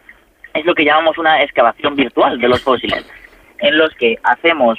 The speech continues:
una, una tomografía, como cuando nos hacen un, un tac en el hospital, hacemos una tomografía de los fósiles que nos permite obtener una imagen virtual de los mismos, donde tenemos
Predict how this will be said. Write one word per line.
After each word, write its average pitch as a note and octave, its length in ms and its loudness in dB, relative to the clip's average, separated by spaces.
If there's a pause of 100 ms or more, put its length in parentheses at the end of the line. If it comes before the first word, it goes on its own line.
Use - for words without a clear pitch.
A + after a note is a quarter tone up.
(120)
una, C#3 880 2
una D3 180 2
tomografía, C#3 480 0
como D3 220 -2
cuando C3 260 0
nos B2 160 -2
hacen D#3 200 -4
un, D3 220 -6
un C#3 180 -8
tac - 320 0
en D3+ 80 -10
el D3+ 100 0
hospital, F#3 480 -2 (520)
hacemos D3+ 380 -2
una D#3 200 0
tomografía C#3 520 0
de C3+ 80 2
los - 80 -6
fósiles C3 400 -2
que B2+ 80 -6
nos A#2 100 -4
permite C#3 360 -2
obtener C#3+ 440 -2 (440)
una D3+ 180 0
imagen C#3+ 420 0
virtual C3+ 640 2 (140)
de B2+ 140 -6
los A#2+ 160 0
mismos, C3+ 460 0
donde C3 240 0
tenemos C3 460 0